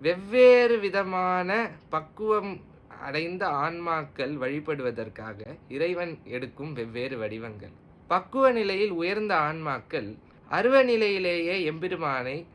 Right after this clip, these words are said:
வணங்கி வழிபட்டு முக்தியை அடைகின்றனர். ஆனால் பக்குவத்தில் குறைந்த சில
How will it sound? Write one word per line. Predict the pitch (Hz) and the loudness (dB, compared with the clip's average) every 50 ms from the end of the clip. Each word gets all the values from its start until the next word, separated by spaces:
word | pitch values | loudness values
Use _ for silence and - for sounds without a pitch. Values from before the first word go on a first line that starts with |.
| - - - | -20 -14 -8
வணங்கி | 120 127 139 151 156 160 160 185 175 | -6 -6 -4 -6 -8 -8 -8 -8 -4
வழிபட்டு | 127 123 123 143 156 147 156 143 131 - - 127 127 151 165 | -4 -4 -4 -6 -8 -6 -8 -8 -8 -8 -10 -8 -8 -8 -8
முக்தியை | 170 165 165 - - 202 190 175 135 | -12 -16 -16 -12 -8 -6 -4 -2 -2
அடைகின்றனர். | 120 123 131 143 131 123 120 110 104 101 98 104 107 - - - - - - | -2 -4 -6 -8 -8 -8 -10 -12 -14 -14 -14 -14 -16 -18 -20 -20 -20 -18 -8
ஆனால் | - 180 208 220 208 180 190 214 208 - - - | -4 -2 0 2 2 2 2 2 0 -4 -10 -2
பக்குவத்தில் | - 175 185 185 - 254 262 254 254 254 - 233 240 247 240 196 - - - - - - - - | 0 0 0 0 0 4 6 6 6 4 2 0 0 0 0 -6 -10 -16 -20 -20 -20 -20 -14 -8
குறைந்த | 185 196 214 226 233 233 226 226 208 | -2 2 2 2 2 2 2 0 0
சில | 214 180 160 170 | 0 -4 -2 0